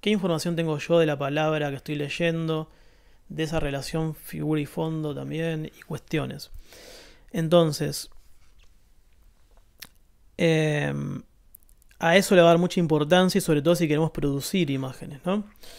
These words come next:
Acá también tenemos una situación donde el mismo color es el de arriba y el de abajo, pero tampoco se percibe por igual, ¿sí? Entonces, por ejemplo, como para llevarlo un poco más, el mismo ejemplo, digo,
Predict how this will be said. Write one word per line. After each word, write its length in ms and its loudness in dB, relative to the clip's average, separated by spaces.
Acá 220 8
también 460 6
tenemos 480 -2
una 140 -4
situación 520 0
donde 260 0
el 180 -6
mismo 260 0
color 200 6
es 140 2
el 80 -4
de 60 -2
arriba 200 2
y 20 6
el 120 4
de 60 2
abajo, 380 2
pero 160 -4
tampoco 380 0
se 140 -8
percibe 380 -6
por 160 -8
igual, 420 0
¿sí? 320 -8
Entonces, 380 2
por 160 2
ejemplo, 520 -2
como 160 -8
para 160 -4
llevarlo 460 6
un 100 2
poco 220 6
más, 240 2
el 100 -8
mismo 220 -2
ejemplo, 380 -2
digo, 340 -4